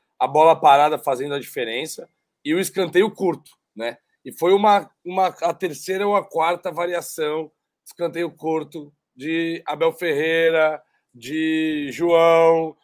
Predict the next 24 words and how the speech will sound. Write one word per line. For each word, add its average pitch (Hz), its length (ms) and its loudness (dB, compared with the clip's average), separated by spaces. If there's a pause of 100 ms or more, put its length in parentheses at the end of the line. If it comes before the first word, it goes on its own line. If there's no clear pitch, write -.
(100)
de 147 160 -10
Castanheiras, 165 1300 -2 (240)
né? 147 240 -6
Então, 151 220 -8
assim, 151 400 -8 (260)
Castanheiras 170 640 -4
tá 165 140 -6
comandando 180 640 -2
bem 170 260 -2
aquela, 151 540 -4 (280)
aquela 147 360 -4
bola 151 240 0
parada 139 460 0
e 151 60 -6
essa 160 240 -4
variação 151 520 -4
foi 131 200 -8
bonita. 151 420 -8
Tudo 208 220 -6
bem 208 240 2
que 190 200 -8
a 156 60 -4
gente 156 260 -10
sabe, 127 380 -2